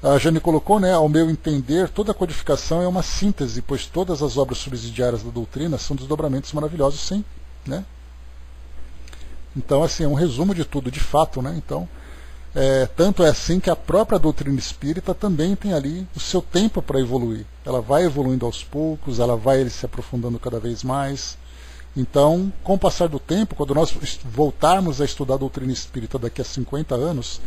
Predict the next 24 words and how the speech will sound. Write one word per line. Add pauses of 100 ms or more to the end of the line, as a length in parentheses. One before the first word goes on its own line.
(320)
também
estamos
finalizando
já,
Elcio, (400)
daqui
a
cinquenta
anos
nós
teremos
mais
informações
ainda
para
podermos (400)
debater
esse
assunto,
né?
Então, (320)
estaremos
ali. (2250)
Ah,